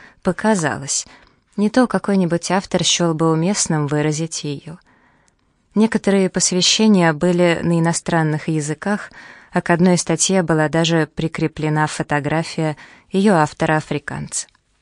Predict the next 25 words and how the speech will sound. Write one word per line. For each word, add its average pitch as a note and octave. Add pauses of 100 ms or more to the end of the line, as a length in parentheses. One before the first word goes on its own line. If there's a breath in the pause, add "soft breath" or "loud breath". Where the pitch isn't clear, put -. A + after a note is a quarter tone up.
(800 soft breath)
Каждая G#3+
статья, A3+
а -
многие E3+
оттиски -
успели E3+
пожелтеть D#3+
от D3+
возраста, F3+ (460 loud breath)
потянула A#3
за F#3
собой F#3
собственные F3+
воспоминания. D#3+ (640 soft breath)
И G#3+
Эстер A#3
переворачивала F3+
страницы D#3+
задумчиво, E3+ (500 loud breath)
иногда G#3
чуть -
улыбаясь E3
лицам E3
и D3
случаям, F3